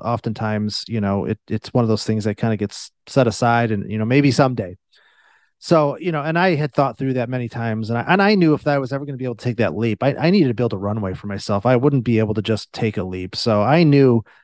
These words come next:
I, I created a plan for myself. Um, I think in my mind at the time, it was like a two-year plan. I'm like, "All right, I'm gonna, I'm gonna create a brand, and I'm gonna do some things on the side while I have jobs to kind of build some momentum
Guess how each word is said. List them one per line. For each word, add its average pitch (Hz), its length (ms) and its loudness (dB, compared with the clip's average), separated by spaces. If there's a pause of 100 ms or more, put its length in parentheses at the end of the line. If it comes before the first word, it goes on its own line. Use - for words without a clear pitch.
(100)
I, 135 160 2
I 143 60 0
created 175 300 4
a 123 40 -6
plan 117 260 -8
for - 100 -16
myself. 113 560 -4 (140)
Um, 110 500 4 (340)
I 117 200 2
think 139 160 0
in 123 80 4
my 117 100 2
mind 117 300 0
at 110 60 -6
the 110 60 -6
time, 117 240 -4
it - 20 -4
was 107 100 -4
like 104 80 -6
a 104 40 -8
two-year 113 280 0
plan. 117 280 -2
I'm 110 60 -2
like, 110 160 -4
"All 143 60 6
right, 156 120 8
I'm 131 60 0
gonna, 135 140 -4
I'm - 460 -16
gonna 123 100 -4
create 135 260 4
a 120 40 -4
brand, 170 360 2 (220)
and 127 140 -2
I'm 123 100 0
gonna 123 160 -2
do 135 100 2
some 139 160 -2
things 143 320 -2
on 135 80 -2
the 120 80 -4
side 165 460 -2 (140)
while 123 160 -2
I 120 40 0
have 117 160 -6
jobs 147 440 -4
to 131 100 -12
kind 127 160 -6
of 104 180 -12
build 131 300 2
some 120 160 -2
momentum 117 640 -4